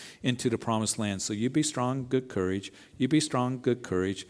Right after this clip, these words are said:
You be strong, good courage. And then the people come to Joshua and said, "There's one thing that we do ask of you, Joshua. We'll heed you like Moses. We'll, we'll let you lead, but one thing that we ask, you be strong, good courage."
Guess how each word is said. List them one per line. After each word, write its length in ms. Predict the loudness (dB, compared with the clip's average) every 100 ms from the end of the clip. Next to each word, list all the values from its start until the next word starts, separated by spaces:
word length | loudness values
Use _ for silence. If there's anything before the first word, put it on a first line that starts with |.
| -18 -2 0
You 60 |
be 160 | 4 2
strong, 420 | 2 0 0 -4 -2
good 180 | -2
courage. 500 | 2 4 6 4 0 -12 -20 -18 -6
And 200 | -4 2
then 180 | 2
the 100 | 2
people 360 | 0 0 2 0
come 240 | 0 0
to 80 | 0
Joshua 680 | 0 0 0 -2 4 4 4 0 -16 -8
and 160 | 0 4
said, 280 | 6 6 4
"There's 200 | 0 2
one 140 | 0
thing 220 | 2 2
that 120 | 2
we 120 | 0 0
do 200 | 4 4
ask 300 | 2 0 -2
of 100 | -2
you, 80 |
Joshua. 520 | -2 0 -2 0 0 2
We'll 160 | 2
heed 260 | 2 0 2
you 80 | 0
like 260 | 2 0
Moses. 540 | 0 0 0 -2 -4 2
We'll, 260 | 2 2 -4 -6
we'll 340 | 6 8 6 2 -16 -20 -20 _
let 200 | 4 6
you 160 | 4
lead, 280 | 6 6 4
but 160 | 2 0
one 220 | 0 -2
thing 220 | 0 0
that 160 | 0 -2
we 160 | -2
ask, 480 | -2 -2 -4 -4 -4 -18 -20 _ _ _ _ _ _ _ _ _ _ _ _ -8
you 160 | -6
be 140 | -2 -2
strong, 360 | -2 -4 -4
good 220 | -4 -6 -6
courage." 540 | -10 -10 -12 -16 -20